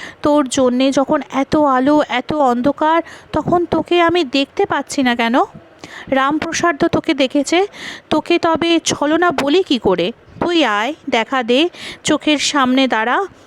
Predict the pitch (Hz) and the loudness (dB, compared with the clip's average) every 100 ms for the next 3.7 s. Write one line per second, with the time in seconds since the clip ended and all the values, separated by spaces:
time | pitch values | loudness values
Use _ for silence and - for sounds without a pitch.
0 | - - 214 208 247 285 254 226 - 262 | -12 -4 -2 -2 0 2 0 -2 -2 -2
1 | 277 269 277 262 202 190 - 233 196 196 | 0 -2 -4 -2 -2 -4 -4 0 0 0
2 | 208 208 175 - - - - - 311 320 | -2 0 -2 -4 -20 -20 -14 -4 0 2
3 | 311 - 214 - - 196 | 0 -2 -4 -4 -6 -4